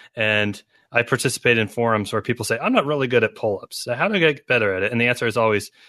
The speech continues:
"To get better at doing pull-ups, do more pull-ups." <laughs> You know, whatever it is that you're not good at and you wanna get better at it,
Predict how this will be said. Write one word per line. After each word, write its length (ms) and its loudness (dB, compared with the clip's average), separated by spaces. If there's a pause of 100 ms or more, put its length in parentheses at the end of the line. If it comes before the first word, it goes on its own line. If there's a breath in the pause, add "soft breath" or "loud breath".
(140 soft breath)
"To 80 0
get 180 0
better 200 4
at 120 0
doing 200 0
pull-ups, 480 -2 (520)
do 140 -2
more 200 2
pull-ups." 600 -2 (240)
<laughs> 240 -18
You 80 0
know, 80 0 (600 soft breath)
whatever 400 2
it 100 2
is 360 -2 (300 soft breath)
that 160 0
you're 140 0
not 200 2
good 160 2
at 160 0
and 100 -6
you 80 0
wanna 120 2
get 120 0
better 200 0
at 140 2
it, 100 -2